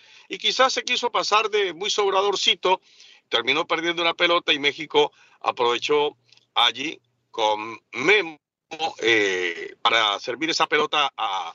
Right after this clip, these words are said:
a, a Omar Gobea y terminó fusilando al arquero. Y después México fue creciendo, se animó y creo que a México hacía un partido por lo menos decente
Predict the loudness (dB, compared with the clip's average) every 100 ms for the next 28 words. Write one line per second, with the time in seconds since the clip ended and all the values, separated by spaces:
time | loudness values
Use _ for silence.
0 | _ -2 0 -2 -8 -8 -6 -6 -6 -2
1 | 2 2 2 0 0 -2 -10 -10 -8 -4
2 | -2 -2 _ _ _ _ -14 -10 -4 -2
3 | -2 -2 -2 -2 -6 -6 -8 -12 -20 -20
4 | -20 -6 0 0 0 0 -2 -2 -4 -6
5 | -4 -4 -6 -4 -4 -2 -2 -2 -2 -2
6 | -2 -2 0 0 0 -4 -4 -2 -4 -6
7 | -10 -2 0 2 2 2 0 0 -2 2
8 | 0 2 2 2 0 -4 _ -6 -4 -4
9 | -6 _ _ -6 -2 0 -2 -8 -14